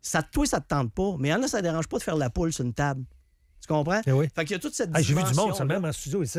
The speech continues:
Speaker 2: là, ça tombait comme des mouches. Bang ! Ici, en studio, là. Ils faisaient juste mettre les mains dessus, là, puis, euh, au, au compte de trois, un, deux, bang, t'en-, il était tombé sur le plancher.
Speaker 1: Ah ouais.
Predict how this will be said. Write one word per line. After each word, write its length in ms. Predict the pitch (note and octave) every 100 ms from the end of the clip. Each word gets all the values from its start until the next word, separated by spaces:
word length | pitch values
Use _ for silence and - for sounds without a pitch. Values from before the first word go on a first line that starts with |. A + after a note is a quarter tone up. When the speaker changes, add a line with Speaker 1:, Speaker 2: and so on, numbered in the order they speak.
| D#3
Speaker 2:
là, 100 | C3+
ça 140 | A2+ C3
tombait 320 | C#3 C3+ D3
comme 120 | C3+
des 120 | C3+
mouches. 220 | C3+ C3+
Bang ! 260 | A2+ F#3 A2 - _ _ _
Ici, 200 | D3 - F3
en 120 | D3
studio, 380 | - C3+ D3+ A#2+
là. 80 | G2 - - - - - -
Ils 100 | E3
faisaient 140 | D#3+
juste 220 | F3 A3+
mettre 180 | G#3 G#3
les 120 | F#3 F3+
mains 160 | F3+
dessus, 200 | D#3 A3
là, 80 | G#3
puis, 200 | E3+ D3+
euh, 160 | D3 C#3 - -
au, 140 | E3+ E3 F#3+
au 200 | A3+ F3+
compte 300 | D#3+ G#3 G#3+
de 80 | E3+
trois, 480 | E3 D3 F#3+ A3 F3
un, 180 | G3 A3
deux, 160 | F#3 G3+
bang, 280 | C#3+ G#3+ D#3+
t'en-, 120 | D3+
il 80 | C#3+
était 180 | E3
tombé 240 | D3+ E3+ F3+
sur 140 | E3+
le 20 |
plancher. 400 | D3 D#3+ B2+ C#3 - -
Speaker 1:
Ah 120 | C3+
ouais. 220 | B2+ G3+